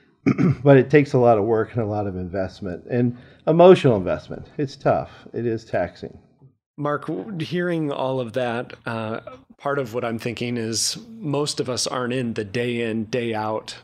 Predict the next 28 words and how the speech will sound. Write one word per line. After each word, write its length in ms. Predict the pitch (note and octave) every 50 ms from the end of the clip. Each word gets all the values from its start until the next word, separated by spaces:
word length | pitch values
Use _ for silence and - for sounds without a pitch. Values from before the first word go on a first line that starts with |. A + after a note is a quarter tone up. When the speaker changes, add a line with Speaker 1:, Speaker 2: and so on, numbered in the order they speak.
| - - -
Speaker 2:
type 340 | - B2 A#2+ A#2 A2 - A2+
of 340 | G#2 G#2 F#2 - - - -
ministry 420 | - C3 B2+ A#2+ A2+ - - B2 A2
that 160 | A#2 A2+ -
you're 80 | A#2+
doing, 160 | G#2+ A#2 A#2+ -
especially 540 | D3+ C3+ - - - E3+ E3+ - - C3+
with, 400 | A#2+ A#2 A2+ G#2+ - - - -
with 200 | - B2 A#2+ G#2+
so 240 | - - - C#3 B2
many 360 | A#2 A2 A2+ A2+ A2+ G#2+ G2+
people 420 | F#2+ - G#2+ A2 G#2+ - G2 G#2 G2
too. 300 | - B2 A#2 G#2+ G#2+ A2
We 120 | A2 A#2+
may 140 | A#2 A2+ G#2+
have 260 | G#2 G#2+ G2+ G2 G#2
some 280 | - - - A#2+ A#2+ A2
people 320 | A#2 A2+ A2 G#2+ G#2 G#2
in 80 | G2+ G2+
our 100 | G2+ G2+
churches 500 | - - G#2 F#2+ - - G#2 G2+ G2+ -
that 120 | G#2 -
are 80 | G2+ G2
struggling 340 | - - A2+ G#2 G2+ G#2 G2+
with 120 | G2+ G2+
these 220 | - G#2 G2 -
things 240 | - G#2+ G#2 G2+ -
intensely, 640 | G#2+ G#2 G2 - G2+ G#2 G2+ - - A2 G#2+ G#2